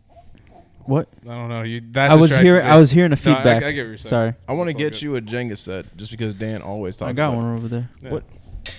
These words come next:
Speaker 1: No, I was kidding, bro. Relax. You almost
Speaker 3: Back.
Speaker 2: Why'd
Speaker 1: broke.
Speaker 2: you turn so hard?
Speaker 3: I've never seen one here.
Speaker 2: I've never seen somebody turn around that hard before. I got a little concerned.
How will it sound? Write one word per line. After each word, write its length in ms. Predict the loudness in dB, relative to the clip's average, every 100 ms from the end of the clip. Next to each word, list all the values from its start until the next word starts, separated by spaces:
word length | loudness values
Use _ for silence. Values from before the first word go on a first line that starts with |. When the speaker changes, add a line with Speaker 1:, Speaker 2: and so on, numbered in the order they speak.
| -20 -16
Speaker 1:
No, 140 | -8 -4
I 60 | -4
was 140 | -6
kidding, 320 | -8 -8 -8
bro. 160 | -10 -10
Relax. 520 | -8 -8 -8 -12 -6
You 60 | -4
almost 280 | 0 0
Speaker 3:
Back. 140 | 0 -4
Speaker 2:
Why'd 300 | 6 8 8
Speaker 1:
broke. 20 |
Speaker 2:
you 80 | 4
turn 460 | -12 -10 -8 -8 -10
so 440 | -10 -6 -4 -4
hard? 400 | -4 -4 -6 -12
Speaker 3:
I've 200 | -6 -2
never 200 | 0 0
seen 280 | 0 0 0
one 100 | -2
here. 200 | -2 -4 -8 -2
Speaker 2:
I've 220 | 0 0
never 320 | -2 0 0
seen 260 | 0 -2 0
somebody 280 | 0 0 0
turn 160 | 0
around 300 | 2 2 2
that 140 | 0 0
hard 260 | 0 0
before. 480 | -4 -6 -6 -6 -8 _ -4
I 160 | -2
got 240 | 4 4 4
a 80 |
little 180 | 2 2
concerned. 560 | 0 -6 -6 -4 -6